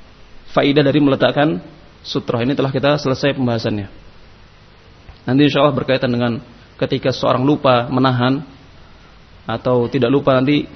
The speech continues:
kita sebutkan di akhir kesimpulan. Bagaimana ketika seorang lupa menahan? Atau seorang yang lewat tadi juga lupa. Dia tidak mengetahui ada orang yang sholat, dia lewat. Tapi di sini faidah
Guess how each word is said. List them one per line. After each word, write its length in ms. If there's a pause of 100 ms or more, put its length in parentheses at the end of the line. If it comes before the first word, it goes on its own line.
kita 160
sebutkan 400
di 80
akhir 160
kesimpulan. 480 (1400)
Bagaimana 400
ketika 160
seorang 240
lupa 400
menahan? 400 (1120)
Atau 240
seorang 320
yang 80
lewat 240
tadi 80
juga 240
lupa. 400 (640)
Dia 160
tidak 240
mengetahui 480
ada 160
orang 160
yang 80
sholat, 240
dia 80
lewat. 240 (2250)
Tapi 160
di 160
sini 160
faidah 560